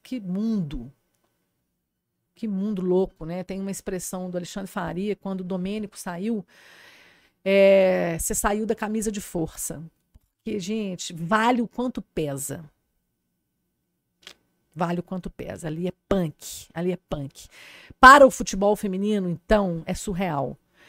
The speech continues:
Eu, o Marcelo Machado que me levou pra lá, é, e pra cumprir a obrigação. E eu tinha uma mesa na,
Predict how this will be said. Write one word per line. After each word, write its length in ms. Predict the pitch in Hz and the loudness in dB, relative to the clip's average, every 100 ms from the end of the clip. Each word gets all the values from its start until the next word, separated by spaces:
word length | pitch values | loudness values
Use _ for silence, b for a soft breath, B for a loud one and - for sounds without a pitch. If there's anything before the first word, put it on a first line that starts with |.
| b b b - | b b b 2
Eu, 440 | 185 190 185 175 | 4 6 6 4
o 60 | 185 | 2
Marcelo 400 | 196 - 214 202 | 0 0 -4 -4
Machado 400 | 196 - 196 - | -6 -4 -6 -6
que 80 | 196 | -6
me 80 | |
levou 300 | 190 175 180 | -2 -2 -4
pra 180 | 170 175 | -4 -2
lá, 360 | 165 175 226 269 _ _ _ b b b b | -2 -2 -2 -4 _ _ _ b b b b
é, 680 | 175 175 175 170 165 151 - - | -4 -2 0 0 -2 -4 -8 -8
e 840 | 190 190 185 180 175 170 160 147 180 _ _ _ _ _ | -6 -4 -2 -2 -4 -6 -8 -10 -14 _ _ _ _ _
pra 120 | 214 185 | -2 0
cumprir 420 | 233 208 214 226 | -2 0 2 4
a 60 | |
obrigação. 760 | 226 220 240 269 - 208 147 151 _ b b b b b | 4 2 2 2 0 -2 -4 -8 _ b b b b b
E 80 | 185 | 0
eu 100 | 190 | 2
tinha 220 | - 226 | 0 -2
uma 140 | 226 | 0
mesa 440 | 233 220 240 240 214 | 0 4 4 4 0
na, 140 | 214 | -2